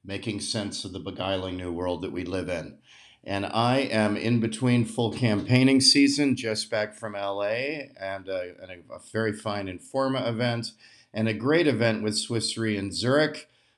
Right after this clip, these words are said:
Managed to get home, get some sleep, and this week I'm off to play a war game with Barclays over the Indo-Pacific, um, over the next couple days before coming back. And next month, it's on to Barcelona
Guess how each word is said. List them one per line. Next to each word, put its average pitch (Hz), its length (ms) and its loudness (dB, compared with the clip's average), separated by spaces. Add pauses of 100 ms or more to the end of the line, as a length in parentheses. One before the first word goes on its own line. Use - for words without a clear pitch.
Managed 110 440 -2
to 107 40 -6
get 95 160 -4
home, 123 380 0
get 107 160 0
some 101 240 -4
sleep, 143 600 0 (240)
and 110 140 -4
this 113 220 -4
week 113 200 -2
I'm 107 160 0
off 104 220 -2
to 107 80 -10
play 101 240 -2
a 95 80 0
war 104 280 2
game 101 300 -2
with 92 240 -6
Barclays 107 800 2 (280)
over 101 220 -4
the 98 200 -4
Indo-Pacific, 104 1120 -4 (460)
um, 85 360 -8
over 92 200 -2
the 90 120 0
next 92 260 -2
couple 87 400 -2
days 87 400 0
before 87 420 -4
coming 87 360 -2
back. 131 480 6 (420)
And 92 160 0
next 110 300 6
month, 110 440 4
it's 104 220 0
on 98 220 2
to 92 60 -4
Barcelona 98 960 2